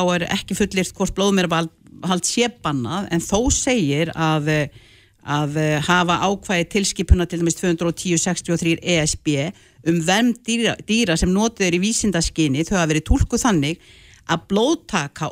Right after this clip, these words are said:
úr fylfullum melum, merum til framleiðslu á P M S G sé bönnuð. Þannig að, eh, og þau ákvæði tilskipunarinnar sem gjarnan er vísað til í þessu sambandi er einmitt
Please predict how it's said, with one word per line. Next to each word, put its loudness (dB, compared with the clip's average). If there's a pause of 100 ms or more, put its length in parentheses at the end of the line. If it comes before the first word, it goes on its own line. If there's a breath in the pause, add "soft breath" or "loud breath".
úr 0
fylfullum 0
melum, 0 (180)
merum 2
til -2
framleiðslu 0
á 0
P 0
M 0
S -2
G -6
sé 2
bönnuð. -2 (520 soft breath)
Þannig 2
að, 0
eh, 0
og -2
þau 2
ákvæði -2
tilskipunarinnar 0
sem 0
gjarnan -2
er 2
vísað -2
til -2
í 0
þessu 0
sambandi 0 (500 loud breath)
er 2
einmitt 0